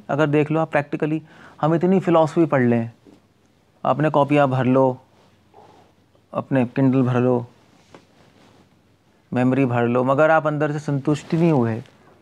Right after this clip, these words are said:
और भगवान भी संतुष्ट नहीं हुए, तो फ़ायदा ही क्या? आपने क्या किया है? वो तो सब बेकार हो गया ना, तो useless हो गया। मतलब, आपने, आपने, आपने अपने, जैसे कहते हैं ना, आप, आपने अपने mother father की बहुत सेवा की, बहुत सेवा की,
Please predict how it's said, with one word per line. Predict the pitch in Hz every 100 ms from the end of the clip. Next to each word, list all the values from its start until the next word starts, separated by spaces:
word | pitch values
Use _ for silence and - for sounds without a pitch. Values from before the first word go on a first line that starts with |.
| _ _ - - _ _ _ _ _ - - -
और | 147
भगवान | 131 135 135 139 160
भी | 160
संतुष्ट | 147 135 143 135 139
नहीं | 127
हुए, | 117 127 135 - - -
तो | 151
फ़ायदा | 143 139 139
ही | 160
क्या? | 135 127
आपने | 127 131 143
क्या | 135
किया | 120 110 101
है? | 113
वो | 127
तो | 127
सब | 131
बेकार | 131 131 147
हो | 147
गया | 120
ना, | 175 180 - _ _ _ - -
तो | -
useless | 143 139 160 180
हो | 170
गया। | 156 151 - _ - - - - _ _ _ _ _ -
मतलब, | 131
आपने, | 143 143 139 156
आपने, | 156 143 143 135 135 156 147 147 - - -
आपने | 135 139
अपने, | 151 147 151
जैसे | 143 139 156
कहते | 151 143 139
हैं |
ना, | 170
आप, | 151 131
आपने | 135 147
अपने | 139 143
mother | 135 139
father | 135 131 135
की | 135
बहुत | 120 117 135
सेवा | - 123 127
की, | 127
बहुत | 120 117 127
सेवा | 123 127
की, | 127 131